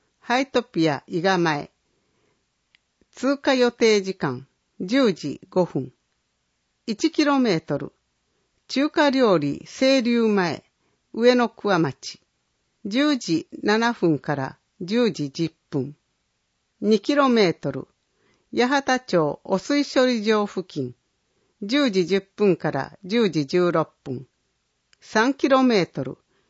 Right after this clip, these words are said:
大野木橋二百メートル先付近。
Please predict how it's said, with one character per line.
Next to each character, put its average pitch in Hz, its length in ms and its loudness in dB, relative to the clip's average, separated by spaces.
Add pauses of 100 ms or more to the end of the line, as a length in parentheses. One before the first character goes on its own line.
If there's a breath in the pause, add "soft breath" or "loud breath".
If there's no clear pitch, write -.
(360)
大 269 220 6
野 277 180 4
木 240 140 -2
橋 151 500 -4
二 190 180 2
百 262 260 0
メ 254 180 4
ー - 20 2
ト 170 160 -2
ル 147 120 -2
先 151 360 -6
付 147 180 -12
近。 120 280 -18